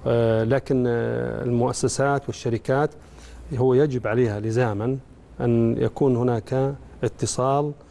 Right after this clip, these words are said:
وتنسيق مع إدارة مكافحة المخدرات، لأن هي الجهة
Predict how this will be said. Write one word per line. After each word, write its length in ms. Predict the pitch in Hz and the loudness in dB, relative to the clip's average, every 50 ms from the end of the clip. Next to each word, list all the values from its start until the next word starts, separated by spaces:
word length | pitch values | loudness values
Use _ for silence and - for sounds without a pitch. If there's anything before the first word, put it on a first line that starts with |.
| - - - - - - | -20 -20 -20 -18 -8 -4
وتنسيق 640 | 120 117 117 - - 120 107 - - 143 139 143 135 - | 0 0 0 0 0 -2 -2 0 2 4 4 4 2 0
مع 200 | 123 117 107 104 | -2 -2 0 0
إدارة 460 | 107 110 113 117 113 117 127 131 127 120 - | -2 -2 -2 0 0 2 2 0 0 -2 -6
مكافحة 380 | 120 - - 127 113 107 - 110 - | -6 -4 -4 -4 -4 -4 -6 -4 -2
المخدرات، 560 | 113 113 - 120 110 104 113 110 139 - - - - - - - - - - - | -2 -2 -2 -2 0 0 2 2 0 -2 -4 -8 -16 -20 -20 -20 -20 -14 -4 0
لأن 220 | 131 123 120 117 120 | 2 4 4 4 4
هي 220 | 117 131 151 143 | 6 6 6 4
الجهة 420 | 123 117 113 131 123 110 101 92 | 4 2 0 -2 -2 -2 -2 -6